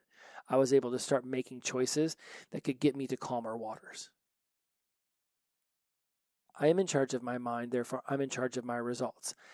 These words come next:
which tells me that if I choose to behave differently today, because of the behavior I was doing yesterday is no longer serving my highest sense of self today, then it will create a more desirable version of me tomorrow.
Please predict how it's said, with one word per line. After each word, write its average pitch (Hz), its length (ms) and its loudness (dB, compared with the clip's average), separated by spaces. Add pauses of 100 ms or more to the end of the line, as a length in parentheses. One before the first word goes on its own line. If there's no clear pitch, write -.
(720)
which - 220 -12
tells 143 300 6
me 135 140 -2
that 123 140 2
if 120 120 -4
I 123 100 0
choose 190 460 4
to 143 100 -2
behave 131 320 2
differently 127 380 0
today, 123 520 -2 (1600)
because 127 420 -2
of 135 160 -2
the 131 80 0
behavior 123 460 2
I 123 60 2
was 123 240 2
doing 127 260 0
yesterday 127 520 -2
is 127 260 -10
no 131 180 -2
longer 123 340 -4
serving 127 400 0
my 117 160 -4
highest 123 400 -2
sense 127 200 -6
of 120 60 -2
self - 280 -2
today, 123 480 -4 (480)
then 147 100 6
it 139 80 4
will 135 140 4
create 147 360 4
a 127 300 2
more 123 340 -2
desirable 127 560 2
version 120 340 -4
of 117 120 -10
me 120 140 -10
tomorrow. 117 460 -8